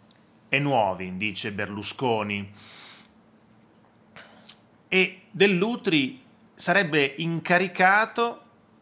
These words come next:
di contattare il partito renziano, o meglio, proprio lui, il Matteo.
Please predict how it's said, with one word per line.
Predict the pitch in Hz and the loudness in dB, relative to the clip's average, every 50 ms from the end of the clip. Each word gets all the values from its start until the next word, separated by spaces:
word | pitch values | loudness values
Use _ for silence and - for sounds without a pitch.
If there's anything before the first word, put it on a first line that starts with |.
| _ _ | _ _
di | _ 151 160 170 | _ -4 -4 -2
contattare | - - 175 170 165 160 202 208 202 - - 147 107 98 92 95 101 - - - _ _ _ _ _ _ _ _ _ _ _ _ _ _ _ | 0 0 0 0 0 -2 -2 -4 -4 0 2 2 2 2 2 -2 -6 -10 -14 -20 _ _ _ _ _ _ _ _ _ _ _ _ _ _ _
il | 151 151 131 | -6 -6 -4
partito | - - 170 170 170 170 - 208 208 196 - - 190 185 | 0 2 2 2 2 -4 -6 -6 -6 -4 0 2 2 2
renziano, | 170 170 165 165 165 156 - - 139 131 120 101 87 82 82 85 90 87 - - - _ _ _ _ _ _ _ _ _ _ | 2 2 0 -2 -4 -4 -4 -2 -2 0 -2 -2 -4 -6 -12 -18 -20 -20 -20 -20 -20 _ _ _ _ _ _ _ _ _ _
o | 156 | -4
meglio, | 151 143 123 104 95 90 92 90 90 85 - - _ _ _ _ _ | -2 -2 -2 -4 -4 -10 -12 -14 -16 -18 -20 -20 _ _ _ _ _
proprio | - 131 127 - - 135 135 | -2 -2 -2 0 -2 -2 0
lui, | 131 110 90 90 - - _ _ _ _ _ _ _ _ | 0 -2 -4 -8 -14 -20 _ _ _ _ _ _ _ _
il | 139 127 120 107 | -6 -4 -4 -2
Matteo. | 92 131 117 - - - 143 123 98 87 87 - - | -4 -4 -4 -4 -6 -6 -6 -6 -6 -10 -14 -18 -20